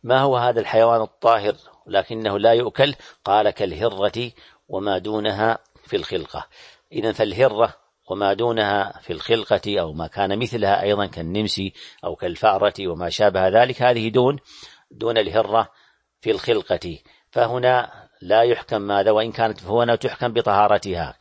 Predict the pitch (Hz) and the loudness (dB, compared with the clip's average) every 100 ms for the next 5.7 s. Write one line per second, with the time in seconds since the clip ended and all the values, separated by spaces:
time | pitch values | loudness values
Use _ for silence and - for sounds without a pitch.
0 | - - - 101 107 92 120 139 123 120 | -20 -16 -4 -4 -4 -4 0 0 0 2
1 | 107 - 113 92 104 117 107 139 139 _ | 0 2 2 2 -2 -2 0 0 -2 _
2 | _ _ - 107 117 104 104 87 104 98 | _ _ -4 0 2 0 -2 -2 0 0
3 | 85 95 107 - 101 92 107 95 90 90 | -2 -4 -4 -4 -4 -2 0 0 -2 -2
4 | 101 110 131 - - - 107 117 107 98 | 0 2 0 -2 -20 -10 -2 0 0 -4
5 | - 107 107 98 95 107 110 | -4 -4 -2 -2 2 2 2